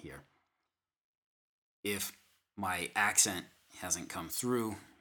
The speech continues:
in previous episodes already, well, I am from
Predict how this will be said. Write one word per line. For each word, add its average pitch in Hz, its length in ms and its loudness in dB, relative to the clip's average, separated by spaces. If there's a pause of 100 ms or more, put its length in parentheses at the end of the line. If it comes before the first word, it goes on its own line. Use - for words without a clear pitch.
(140)
in 85 240 -6
previous 90 500 -2
episodes 85 760 0 (340)
already, 92 480 -2 (1200)
well, 95 260 2 (1300)
I 95 140 0
am 90 160 -4
from 85 320 -2